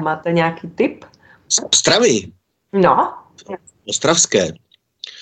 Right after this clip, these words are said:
Speaker 2: No tak já bych asi, já bych asi, eh, o-, oslovil ty muzikanty, se kterými hraju. Já mám teďka třeba v, v mojí kapele Boris Band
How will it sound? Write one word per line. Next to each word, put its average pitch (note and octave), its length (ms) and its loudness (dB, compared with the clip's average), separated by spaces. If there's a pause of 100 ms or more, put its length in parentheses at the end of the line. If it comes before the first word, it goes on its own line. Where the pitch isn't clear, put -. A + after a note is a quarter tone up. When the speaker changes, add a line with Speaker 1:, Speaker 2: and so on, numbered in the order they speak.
(460)
Speaker 2:
No G#2+ 120 2
tak B2 180 4
já B2+ 140 4
bych C#3+ 140 2
asi, D3+ 360 2
já F#2+ 200 -4
bych A#2 240 -2
asi, C3+ 520 2
eh, A2 580 2
o-, F#2+ 240 -2
oslovil A#2+ 500 2
ty B2+ 140 0
muzikanty, B2 480 2
se - 160 2
kterými C3 360 2
hraju. C3 360 2
Já G2+ 100 4
mám G2+ 160 0
teďka G#2+ 240 -4
třeba A2+ 260 2
v, - 140 -6
v F2+ 240 -6
mojí G#2+ 200 4
kapele A2+ 380 4
Boris G2 360 2
Band A2+ 240 4